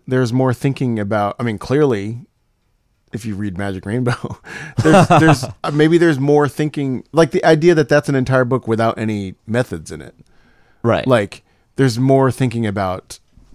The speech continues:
Speaker 1: all the other stuff that we were talking about before. Like, it's not something that really gets sold very much.
Speaker 2: Right.
Speaker 1: Uh, but yeah, I guess, you know, Magic Rainbow's doing well.
Speaker 2: Mm-hmm.
Speaker 1: Uh, but maybe if you come from a culture where it's like, "Hey, not only are you doing that move,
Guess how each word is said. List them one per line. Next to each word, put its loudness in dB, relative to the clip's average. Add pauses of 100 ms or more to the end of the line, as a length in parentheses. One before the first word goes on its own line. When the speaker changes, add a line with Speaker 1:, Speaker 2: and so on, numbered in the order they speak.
(680)
Speaker 1:
all 4
the -2
other -4
stuff -10
that -8
we -2
were -2
talking 2
about 2
before. 0
Like, -2
it's -12
not -2
something -6
that -10
really -10
gets -14
sold -8
very -6
much. -10
Speaker 2:
Right. -4 (300)
Speaker 1:
Uh, -6
but -8
yeah, 0
I -4
guess, -8 (180)
you -4
know, -6
Magic -4
Rainbow's -4
doing -12
well. -14 (120)
Speaker 2:
Mm-hmm. -6 (600)
Speaker 1:
Uh, -6
but -4
maybe 6
if 0
you -2
come 0
from -2
a -2
culture 0
where 0
it's -8
like, -4 (680)
"Hey, 2
not 4
only 2
are 0
you 2
doing -2
that -6
move, -8